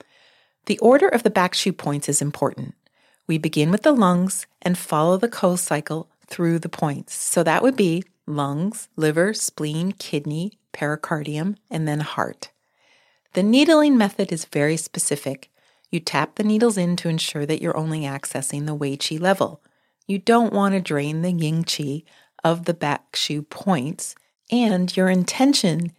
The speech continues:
is to think of it like you're tapping a tree for maple syrup. You're just inserting a spigot to allow the Shui Qi to release. You must be beneath the skin and the subcutaneous regions, but not to the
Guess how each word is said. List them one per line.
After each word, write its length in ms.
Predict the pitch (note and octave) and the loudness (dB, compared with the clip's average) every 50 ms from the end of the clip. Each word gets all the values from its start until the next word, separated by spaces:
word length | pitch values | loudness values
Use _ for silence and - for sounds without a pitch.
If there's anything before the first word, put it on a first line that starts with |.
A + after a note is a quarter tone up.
| _ - | _ -2
is 140 | G#3+ G#3+ - | -2 2 4
to 100 | D4 C#4+ | 2 2
think 280 | C#4+ - A4 G#4 G#4 | 4 4 2 4 4
of 120 | G#4+ G4 - | 4 6 6
it 200 | C4+ - - A#3 | 4 4 4 0
like 200 | A#3 A#3 A#3 - | -2 -2 -2 -4
you're 120 | F3 E3 | -8 -6
tapping 520 | - - - - - - - - B3+ B3 | -6 -8 -6 -4 -4 -4 -2 -2 -2 0
a 80 | A#3+ A#3 | 0 0
tree 400 | A#3 - - - G3+ F#3 F3+ F3+ | -2 -2 -4 -2 0 0 0 0
for 200 | F3 - - F#3+ | -2 -4 -4 -2
maple 440 | F3 D#3+ F3 F#3 D#3+ D#3+ - F#3 F3+ | 0 2 2 2 0 2 2 0 2
syrup. 600 | - - - - F3 D#3+ D3 C#3 - - - - _ _ _ _ _ _ _ _ _ _ _ _ - | 2 -2 -2 -2 0 2 2 2 0 -2 -8 -12 _ _ _ _ _ _ _ _ _ _ _ _ -2
You're 140 | F#3 F#3+ F#3 | 0 0 0
just 320 | F3+ - F#3+ E3+ - - | 2 0 0 0 0 -4
inserting 640 | C#3+ D3 C#3+ - - - - F3 F3+ G3 A3+ B3 C4 | -6 -6 -4 -4 -2 2 4 6 6 6 6 6 6
a 80 | D4+ D#4 | 6 4
spigot 600 | - - - - F3 F3 - E3+ F3+ - _ - | 2 0 2 2 2 2 4 0 0 -2 _ -6
to 200 | - - G3 F#3+ | -4 0 2 2
allow 380 | F#3 F3+ F3+ E3+ D#3+ F3+ G3 G#3+ | 2 2 2 2 4 4 4 6
the 140 | A3 A3+ A3+ | 6 4 2
Shui 400 | - - - - E3 D#3+ E3 D#3+ | 2 -2 -2 -2 -2 -2 -2 -4
Qi 480 | - - - - E3 E3 D#3+ D#3+ D#3+ _ - | -4 -6 -4 -4 -4 -4 -4 -8 -10 _ -8
to 160 | - - F3+ | -6 -6 -4
release. 580 | E3 D#3+ D#3 C#3 A#2+ - - - - - - _ _ _ _ _ _ _ _ _ _ _ _ - | -4 -2 -2 -2 -4 -4 -6 -6 -8 -8 -8 _ _ _ _ _ _ _ _ _ _ _ _ 0
You 120 | A3 A3 A3 | 2 4 6
must 440 | A3+ A#3 C4+ D#4+ F#4+ F#4+ - - | 6 6 6 6 4 2 0 2
be 140 | - F#4 F#4+ | 4 4 6
beneath 440 | F#4+ - C#4+ A#3+ A3+ A#3 A#3 A3+ - | 6 6 4 6 6 4 4 2 0
the 80 | - G3+ | -2 0
skin 460 | - - - - F#3+ F#3+ G3 F#3+ - | 0 -2 0 0 0 0 2 0 0
and 160 | F3+ F3 D#3+ | 0 0 0
the 40 | D3+ | 0
subcutaneous 920 | - - - E3 - - - F3 - - F3+ E3+ E3 E3 D#3 - - - | 0 2 0 0 0 0 -2 -2 0 0 -2 0 0 0 -2 -2 -2 -2
regions, 640 | E3+ F#3 G3+ G3+ - D#3+ C#3 C3+ - - - - _ _ _ _ _ - | 0 0 0 0 -2 -4 -4 -4 -6 -8 -10 -10 _ _ _ _ _ -4
but 160 | - G#3 - | -4 -2 -2
not 400 | G3 F#3 F#3 F#3 F3+ F#3 G3 G3 | 0 -2 -2 0 0 0 -2 -2
to 140 | - - A3 | -2 -4 0
the 180 | - A3 G#3+ | 2 2 0